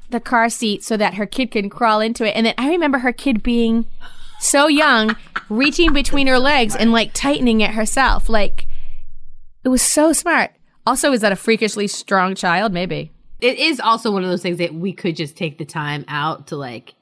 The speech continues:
Speaker 2: teach them to
Speaker 1: Yeah, but that tighten
Speaker 2: click, click, click, click, tighten.
Speaker 1: Yeah, that tightening, though. You do kinda need that you know, tight is right or whatever they call it. So, like, I do wonder if you just need that adult,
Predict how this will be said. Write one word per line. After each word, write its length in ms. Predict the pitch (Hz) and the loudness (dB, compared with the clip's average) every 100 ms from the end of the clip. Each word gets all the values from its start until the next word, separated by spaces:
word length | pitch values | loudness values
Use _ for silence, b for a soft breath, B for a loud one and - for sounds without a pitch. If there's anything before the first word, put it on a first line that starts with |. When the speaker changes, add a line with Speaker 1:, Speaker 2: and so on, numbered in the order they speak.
| - | -14
Speaker 2:
teach 280 | 156 143 | -12 -10
them 200 | - 113 135 | -12 -14 -14
to 180 | - - | -16 -10
Speaker 1:
Yeah, 240 | 175 143 156 - | -8 -8 -10 -8
but 80 | 226 | -2
that 140 | 311 | -2
tighten 380 | 302 330 - 262 | 0 -4 -2 -2
Speaker 2:
click, 220 | 208 180 - _ | -2 -4 -8 _
click, 320 | - 247 247 | -4 -4 -4
click, 300 | - 220 202 _ _ _ - | -4 -2 -2 _ _ _ -8
click, 340 | 220 185 170 _ - | -6 -6 -8 _ -12
tighten. 460 | 185 143 131 135 - | -10 -10 -14 -18 -4
Speaker 1:
Yeah, 180 | 208 208 | -2 0
that 160 | 214 | -4
tightening, 460 | - 254 233 220 202 | -2 0 2 4 4
though. 360 | 190 170 165 170 _ | 2 0 -2 -6 _
You 80 | - | -4
do 120 | 208 | -2
kinda 240 | 285 311 302 | -2 -2 0
need 160 | 277 | 0
that 220 | 294 277 - _ | -2 -4 -8 _
you 100 | 247 | -4
know, 80 | 254 | -4
tight 260 | 220 262 254 | -2 0 0
is 120 | 240 | 0
right 240 | 226 247 | 0 0
or 60 | 269 | 0
whatever 220 | 269 269 | -2 -4
they 80 | 294 | -6
call 240 | 277 302 | -4 -4
it. 120 | 302 - | -4 -6
So, 100 | 220 | -4
like, 180 | 214 - | -2 -4
I 80 | 196 | -4
do 160 | 240 | -2
wonder 220 | 240 233 | 0 0
if 100 | 220 | -2
you 60 | 214 | -4
just 140 | 190 | -6
need 160 | 190 185 | -4 -2
that 140 | 175 | 0
adult, 360 | 165 160 165 143 | 0 0 -2 -2